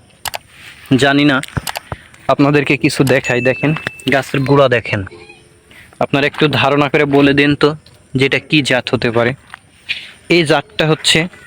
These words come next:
বাবু, আপনাদেরকে বলেই দিলাম যে সুনামধন্য একটা প্রতিষ্ঠান ইন্ডিয়ান বাবু। তো এই ইন্ডিয়ান বাবুর জাত নিয়ে এত পরিমাণ লসের সম্মুখীন, ইন্ডিয়ান বাবুর এই জাতটি নিয়ে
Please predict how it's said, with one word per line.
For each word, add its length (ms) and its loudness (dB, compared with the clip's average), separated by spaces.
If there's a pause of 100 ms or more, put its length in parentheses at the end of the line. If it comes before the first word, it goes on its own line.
(340)
বাবু, 400 4
আপনাদেরকে 480 2
বলেই 400 2
দিলাম 200 0 (600)
যে 80 4
সুনামধন্য 500 2
একটা 180 -4
প্রতিষ্ঠান 520 -2
ইন্ডিয়ান 420 2
বাবু। 280 2 (880)
তো 60 2 (140)
এই 160 2 (160)
ইন্ডিয়ান 580 4 (100)
বাবুর 460 2
জাত 280 -2 (240)
নিয়ে 260 2 (1000)
এত 220 0
পরিমাণ 460 4 (560)
লসের 400 4
সম্মুখীন, 640 2 (920)
ইন্ডিয়ান 420 2
বাবুর 280 2
এই 180 2
জাতটি 400 -2
নিয়ে 240 2